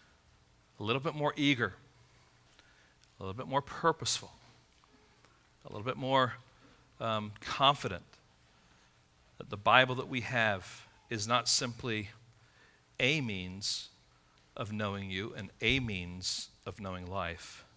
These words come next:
but Lord, it is the very vehicle through which you want to strengthen us and you want us to fight in the midst of the battle that is before us. So Lord, help us to love your word.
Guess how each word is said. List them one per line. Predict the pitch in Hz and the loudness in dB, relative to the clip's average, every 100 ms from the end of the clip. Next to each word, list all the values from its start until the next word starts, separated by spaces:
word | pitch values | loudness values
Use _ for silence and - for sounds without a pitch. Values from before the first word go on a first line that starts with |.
| _ _ _ _ _ _ _ - | _ _ _ _ _ _ _ -8
but | 101 | -2
Lord, | 110 110 | 0 0
it | 117 | -2
is | 107 | -4
the | - | -4
very | 98 104 113 117 107 | -6 0 2 4 0
vehicle | 107 98 90 107 120 120 90 | -4 -10 -4 -2 -2 -4 -10
through | - 95 | -10 -12
which | 87 85 - - - - - - - - - - | -10 -12 -12 -14 -14 -20 -20 -20 -20 -20 -20 -12
you | 107 | -6
want | 95 107 | -4 -4
to | - | -4
strengthen | - - 107 - 82 | -4 -2 -4 -6 -14
us | 80 - - - - _ _ _ _ | -12 -8 -8 -10 -16 _ _ _ _
and | 117 | -8
you | 104 | -4
want | 101 101 | -4 -4
us | 101 - | -4 -6
to | - | -8
fight | - - 101 98 - - - - - _ - | -6 0 2 0 -8 -20 -20 -20 -20 _ -10
in | 107 | -6
the | 101 | -6
midst | 104 - - | -4 -4 -6
of | 90 | -8
the | 95 | -4
battle | 98 104 90 | 0 0 -2
that | 90 | -10
is | 87 | -12
before | - - 110 90 | -14 -12 -8 -8
us. | 82 - - - - _ _ - - - - - - - | -10 -18 -20 -20 -20 _ _ -20 -20 -20 -20 -20 -20 -10
So | - | -2
Lord, | 117 110 | 0 4
help | 135 135 | 4 2
us | 123 - | 0 -2
to | 104 | -2
love | 110 139 113 | -2 -2 -2
your | 90 | -8
word. | 85 80 | -10 -10